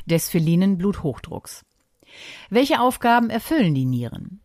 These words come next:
Die Nieren sind dazu da, die Stoffwechselprodukte und Toxine, die im Körper anfallen, zum Beispiel durch die Futteraufnahme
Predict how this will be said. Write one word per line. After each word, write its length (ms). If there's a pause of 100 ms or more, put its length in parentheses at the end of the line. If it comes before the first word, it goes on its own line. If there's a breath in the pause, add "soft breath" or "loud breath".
(160)
Die 80
Nieren 320
sind 160
dazu 260
da, 400
die 220
Stoffwechselprodukte 1080
und 220
Toxine, 680
die 180
im 120
Körper 380
anfallen, 580
zum 160
Beispiel 320
durch 180
die 120
Futteraufnahme 920